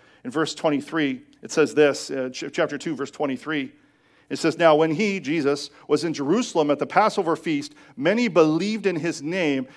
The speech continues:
and they saw the signs that he was doing."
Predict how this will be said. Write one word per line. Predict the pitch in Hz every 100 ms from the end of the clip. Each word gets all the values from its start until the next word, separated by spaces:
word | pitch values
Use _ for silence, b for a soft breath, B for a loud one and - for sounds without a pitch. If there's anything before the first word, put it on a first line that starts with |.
| B
and | 139
they | 151
saw | - - 220 220 190
the | 160
signs | - 220 208 170 147
that | 160
he | 139
was | 135 123
doing." | 160 196 135 120